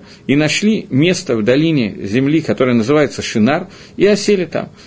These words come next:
И сказали каждый человек своему ближнему: давайте мы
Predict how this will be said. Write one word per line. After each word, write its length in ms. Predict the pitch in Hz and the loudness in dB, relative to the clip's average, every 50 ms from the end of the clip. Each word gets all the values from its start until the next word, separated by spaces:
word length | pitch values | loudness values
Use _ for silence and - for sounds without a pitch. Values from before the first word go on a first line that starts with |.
| - - | -8 -4
И 80 | 135 | -4
сказали 480 | 131 - - 175 170 170 220 247 233 214 | -4 -2 0 0 2 2 2 2 2 0
каждый 380 | - - 180 170 156 147 131 - | 0 0 0 0 0 -2 -2 -2
человек 260 | - 160 175 190 180 | 0 0 0 0 0
своему 320 | - - 143 147 147 147 | 0 0 0 2 0 0
ближнему: 540 | 123 123 123 120 104 - - 71 - - - - - - - - - | 0 0 0 -2 -2 -2 -6 -10 -10 -12 -14 -20 -20 -20 -18 -4 -2
давайте 720 | 120 131 151 208 240 240 - - - 202 196 196 185 185 - | 0 2 2 2 2 0 0 -2 -2 -2 -2 -2 -6 -8 -4
мы 300 | - 139 175 190 185 185 | -2 0 2 2 0 -2